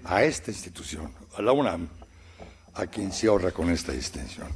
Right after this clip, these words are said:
Agradezco también a todo el claustro universitario por esta designación, porque la unam comparte con la Universidad de Sevilla los valores de libertad, igualdad y justicia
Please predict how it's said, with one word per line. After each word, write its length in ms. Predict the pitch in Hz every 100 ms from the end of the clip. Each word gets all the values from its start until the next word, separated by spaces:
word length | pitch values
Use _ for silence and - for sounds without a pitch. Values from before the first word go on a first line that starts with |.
| - - - _ - -
Agradezco 380 | 127 165 202 -
también 320 | 127 143 165
a 100 | 139
todo 180 | 160 151
el 140 | 110
claustro 560 | - 175 196 - 82 - - - - - - - -
universitario 1000 | 104 98 98 95 87 - 87 107 107 92
por 160 | - 85
esta 240 | 80 92
designación, 840 | 85 - 92 82 78 - 101 104 - - - - - _ -
porque 380 | - 135 - 131
la 140 | 117 117
unam 420 | 123 131 139 123
comparte 800 | 110 104 120 117 - 117 120 123 - _ _ _ _ _ _
con 220 | 180 185
la 100 | 151
Universidad 500 | 117 98 90 80 101
de 80 | 98
Sevilla 680 | - 85 78 85 78 82 82 - - - _ - _ _ _ -
los 260 | 123 139
valores 480 | 117 113 113 113 101
de 100 | 92
libertad, 520 | 92 95 76 - 87 - - - _ -
igualdad 560 | 143 113 92 90 85 - - - -
y 100 | 117
justicia 760 | - 80 - 82 - 78 73